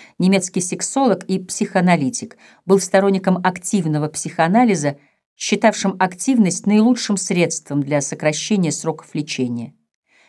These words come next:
Психоаналитик, по мнению Штекеля, должен был с помощью интуитивного инсайта в чувствование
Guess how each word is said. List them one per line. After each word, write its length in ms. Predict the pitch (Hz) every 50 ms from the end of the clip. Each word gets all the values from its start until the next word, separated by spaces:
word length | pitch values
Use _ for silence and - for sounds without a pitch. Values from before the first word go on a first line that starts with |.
| _ _ _
Психоаналитик, 720 | - - - 226 226 220 202 208 202 208 233 226 - 185 -
по 120 | - 190
мнению 300 | 185 190 196 190 185 190
Штекеля, 580 | 185 - - - 262 269 269 - 175 151 143 - - _ _ _ _ _
должен 420 | 170 165 233 254 262 226 220 214 196
был 80 | 180
с 100 | 180 175
помощью 440 | - - 208 202 196 196 - - 208
интуитивного 800 | 202 196 196 220 220 220 220 - - 196 160 151 151 151 156 165
инсайта 640 | 170 170 175 - - 269 285 285 285 - 147 143 - _ _ _ _ _
в 100 | _ _
чувствование 1160 | - - - 277 233 226 - - - - - - 143 139 135 143 139 139 135 131 131 123